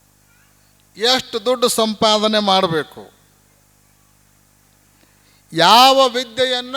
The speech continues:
ಎಷ್ಟು ವಿದ್ಯೆಯನ್ನ ನೀವು ಸಂಪಾದನೆ ಮಾಡಬೇಕು, ಆಮೇಲೆ ಎಂದು ನೀವು ಸಾಯಬೇಕು. ಇದೆಲ್ಲ ಆಮೇಲೆಲ್ಲ, ನೀವು ಯಾವಾಗ ತಾಯಿ ಗರ್ಭದಾಗಿರ್ತೀರಲ್ಲ,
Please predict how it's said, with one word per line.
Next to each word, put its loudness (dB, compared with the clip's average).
ಎಷ್ಟು -12
ವಿದ್ಯೆಯನ್ನ -6
ನೀವು -4
ಸಂಪಾದನೆ -4
ಮಾಡಬೇಕು, -12
ಆಮೇಲೆ -4
ಎಂದು -6
ನೀವು -8
ಸಾಯಬೇಕು. -14
ಇದೆಲ್ಲ -2
ಆಮೇಲೆಲ್ಲ, -2
ನೀವು -12
ಯಾವಾಗ -2
ತಾಯಿ -4
ಗರ್ಭದಾಗಿರ್ತೀರಲ್ಲ, -4